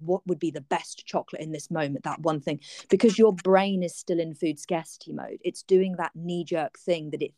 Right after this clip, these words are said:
thinks is relevant to the environment you're in.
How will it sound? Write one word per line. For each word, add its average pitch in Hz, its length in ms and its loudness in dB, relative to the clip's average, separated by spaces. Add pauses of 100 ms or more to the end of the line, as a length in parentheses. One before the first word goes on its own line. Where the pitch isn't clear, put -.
thinks 185 320 -2
is - 180 -6
relevant 160 560 4 (300)
to 190 100 6
the 160 160 4
environment 156 540 2
you're 139 160 -6
in. 160 320 0